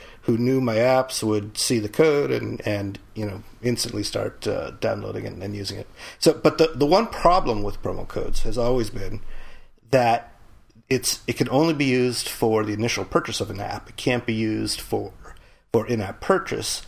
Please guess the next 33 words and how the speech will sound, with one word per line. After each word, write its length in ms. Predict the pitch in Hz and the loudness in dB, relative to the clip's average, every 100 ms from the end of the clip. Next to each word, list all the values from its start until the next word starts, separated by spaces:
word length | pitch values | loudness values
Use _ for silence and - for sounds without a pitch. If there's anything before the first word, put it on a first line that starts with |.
| - - - - _ _ _ - | -18 -20 -20 -20 _ _ _ 4
which 200 | 165 175 | 6 6
is 100 | 143 | 6
why 220 | 147 139 | 8 6
up 100 | 131 | 4
till 120 | 135 | 2
now 300 | 131 131 127 | 4 6 4
it's 120 | 110 | 2
been 280 | - 117 113 | 0 0 0
fairly 420 | - 131 113 107 | 0 2 2 0
useless 460 | 101 135 143 107 - | 0 0 2 0 -2
for 240 | - 104 98 | -2 0 0
a 40 | |
free 260 | - 180 135 | 4 4 4
app 260 | 101 - - | 0 -6 -6
because, 480 | - 101 104 - | -4 -2 -2 -4
you 80 | - | -4
know, 60 | - - | -4 -4
it 180 | - | -6
doesn't 420 | 107 101 - - - | -4 -6 -8 -14 0
cost 240 | 120 107 | 2 2
anything 220 | 101 113 104 | -4 -6 -6
to, 120 | 98 | -8
to 180 | - 107 | -6 -2
download 380 | 104 101 95 | -2 -2 -6
the 80 | - | -8
free 200 | - 107 | -4 -2
app, 220 | 113 - | 0 -2
so 220 | - 98 98 | -2 -2 -4
why 360 | 101 101 98 | -6 -6 -6
use 160 | 98 95 | -6 -8
a 40 | |
promo 320 | - 151 127 - | 0 2 2 -2
code? 280 | 107 - | -6 -8